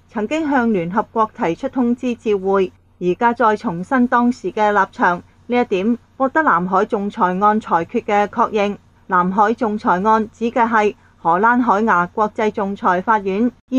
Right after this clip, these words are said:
零一六年就菲律賓控訴中國嘅九段線主張違反國際海洋法公約嘅宣判，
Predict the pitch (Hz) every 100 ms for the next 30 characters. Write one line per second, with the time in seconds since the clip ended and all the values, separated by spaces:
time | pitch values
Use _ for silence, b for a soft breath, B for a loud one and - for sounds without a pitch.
0 | 254 190 202 294 254 - 190 180 - _
1 | - 254 262 349 294 220 294 294 247 214
2 | 233 208 208 240 233 214 196 214 196 190
3 | 170 208 196 190 - 208 202 - 190 247
4 | 226 - - 165 175 180 214 208 - 214
5 | 208 185 208 190 160 175 214 202 233 226
6 | 214 196 208 196 - 233 240 214 208